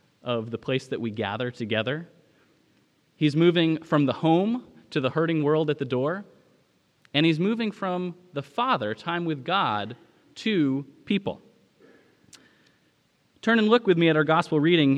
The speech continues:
in chapter one of Mark in your service leaflet. In verse twenty-nine, we see, and this is characteristic of the gospel writer,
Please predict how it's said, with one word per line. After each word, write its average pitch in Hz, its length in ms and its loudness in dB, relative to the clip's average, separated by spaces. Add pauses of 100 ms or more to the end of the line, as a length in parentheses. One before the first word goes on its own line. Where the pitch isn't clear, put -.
in 135 280 2 (120)
chapter 143 320 -2
one 139 240 2
of 120 160 -2
Mark 139 440 -2
in 123 160 -2
your 117 340 -4 (100)
service 131 360 -2
leaflet. 143 400 0 (380)
In 165 160 4
verse 214 200 4
twenty-nine, 190 560 2
we 160 100 0
see, 175 640 -2 (920)
and 185 100 -2
this 220 160 0
is 208 100 -6
characteristic 202 760 -2
of 151 100 -2
the 139 80 -4
gospel 156 560 -2 (400)
writer, 143 560 0